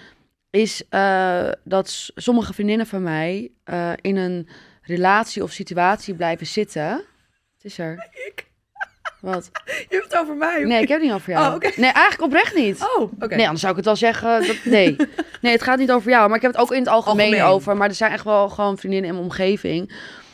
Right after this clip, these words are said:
Speaker 1: die in een relatie of een situatie blijven hangen. Terwijl ze gewoon weten dat het gewoon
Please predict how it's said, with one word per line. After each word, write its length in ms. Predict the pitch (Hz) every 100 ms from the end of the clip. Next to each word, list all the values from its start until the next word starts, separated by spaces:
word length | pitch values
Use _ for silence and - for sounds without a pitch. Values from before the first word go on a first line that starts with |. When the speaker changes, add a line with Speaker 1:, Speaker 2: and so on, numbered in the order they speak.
| _ -
Speaker 1:
die 160 | 175
in 120 | 226
een 80 | 233
relatie 460 | 214 220 226 247 262
of 60 |
een 60 | 226
situatie 480 | 220 208 214 240 220
blijven 260 | 196 190 175
hangen. 560 | 196 202 151 196 320 _ _ _ _ _ _ _ - _ _ _ _ -
Terwijl 200 | 202 220
ze 120 | 226
gewoon 300 | 185 202 185
weten 680 | 165 202 294 320 302 403 587 - - - _ _
dat 120 | 233
het 120 | 240
gewoon 420 | - 233 220 220